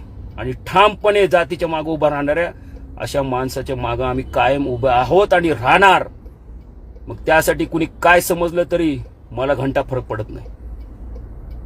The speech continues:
एवढंच आज तुम्हाला सांगायचं होतं. निर्णय घ्या, विचार करा, बैठका घ्या, सर्वांना एकत्र या आणि एक दिवस ठरवा, पूर्ण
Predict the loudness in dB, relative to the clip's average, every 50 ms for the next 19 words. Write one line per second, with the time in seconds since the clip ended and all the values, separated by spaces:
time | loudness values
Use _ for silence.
0 | -14 -14 -14 -14 -12 -12 -6 0 0 2 4 4 4 4 4 2 0 -2 -4 -4
1 | -2 -2 -2 -2 -2 0 0 -2 -2 -2 -4 -6 -4 -4 -4 -4 -6 -8 -10 -14
2 | -12 -10 -6 0 6 6 6 6 6 4 4 6 6 6 6 4 2 -2 -6 -6
3 | -6 2 6 6 6 6 6 6 6 6 6 6 6 6 6 6 6 6 6 6
4 | 6 8 8 6 6 4 -2 -10 -18 -20 -20 -20 -18 0 4 6 6 8 8 6
5 | 4 4 4 2 4 2 2 2 4 6 6 6 4 4 -2 -10 -20 -20 -20 -20
6 | -20 -20 -20 -16 -10 -8 -6 -4 -4 -4 -4 -2 0 2 4 2 2 2 2 2
7 | 6 6 8 6 6 4 0 -8 -20 -20 -20 -20 -20 -20 -20 -20 -18 -18 -18 -18
8 | -20 -14 -2 4 6 6 6 8 6